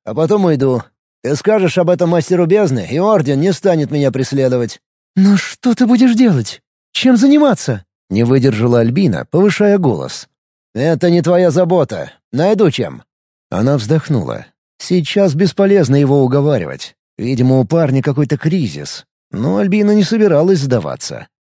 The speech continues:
Она поговорит с ним после. Задействует весь свой шарм. Напомнит ему, как им было хорошо вместе, и он останется, как всегда. «Ладно», — согласилась женщина.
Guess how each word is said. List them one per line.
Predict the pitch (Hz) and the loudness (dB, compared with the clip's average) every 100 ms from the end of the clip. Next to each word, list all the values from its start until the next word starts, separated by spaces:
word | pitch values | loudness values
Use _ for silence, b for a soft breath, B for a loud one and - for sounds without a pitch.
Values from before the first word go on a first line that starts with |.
| - | -10
Она | 214 196 | -4 -2
поговорит | 147 165 165 156 135 | 0 2 2 2 0
с | - | 0
ним | 147 143 | 0 0
после. | - 196 101 - 64 - _ _ _ - | 0 -4 -4 -8 -14 -16 _ _ _ -12
Задействует | 127 165 131 151 190 143 - 135 | -4 -2 0 2 2 0 0 0
весь | 143 135 151 202 165 | 0 0 2 2 0
свой | - 123 135 143 | -4 -2 0 -2
шарм. | - 92 73 64 64 - _ _ - | -4 -8 -8 -10 -14 -20 _ _ -8
Напомнит | 107 110 90 117 160 123 | -8 -6 -4 -2 0 -2
ему, | 90 87 | -6 -8
как | 95 113 135 147 | -8 -4 -4 -2
им | 120 107 | -2 -2
было | 107 120 | -2 -2
хорошо | 113 123 117 139 | -2 -4 -2 -2
вместе, | 120 147 156 - 85 73 _ - | -2 -2 -4 -6 -14 -16 _ -10
и | 98 | -6
он | 95 123 139 123 110 _ - | -2 0 2 0 -4 _ -14
останется, | 95 - 92 104 117 92 - 67 - _ _ | -12 -10 -10 -8 -8 -8 -12 -14 -16 _ _
как | - 220 | -6 -6
всегда. | - 147 76 67 - _ _ _ _ _ _ | -4 -6 -8 -12 -16 _ _ _ _ _ _
«Ладно», — | 165 185 196 190 226 - _ _ _ | -6 -2 0 0 -2 -6 _ _ _
согласилась | - 113 113 107 120 135 | -10 -4 -2 -2 0 0
женщина. | 151 156 98 85 65 | 0 -2 -4 -8 -10